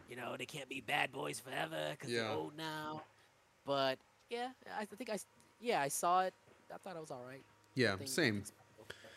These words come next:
Speaker 1: you know what I mean?
Speaker 2: Uh, so Leo says, "To be fair, he has always been demanding even days. Uh, he got the old aunt, aunt fired." Oh, from Fresh Prince? Yeah, so, uh, actually, if you watch the reunion, um, it goes deeper than him just getting her fired.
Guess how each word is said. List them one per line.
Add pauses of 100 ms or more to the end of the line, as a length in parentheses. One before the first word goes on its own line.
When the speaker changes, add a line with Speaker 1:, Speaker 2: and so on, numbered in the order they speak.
(160)
Speaker 1:
you
know
what
I
mean? (380)
Speaker 2:
Uh,
so
Leo
says,
"To
be
fair,
he
has
always
been
demanding
even (120)
days.
Uh,
he
got
the
old
aunt, (420)
aunt
fired."
Oh,
from
Fresh
Prince?
Yeah,
so, (180)
uh, (140)
actually,
if
you
watch
the
reunion, (460)
um,
it
goes
deeper
than
him
just
getting
her
fired.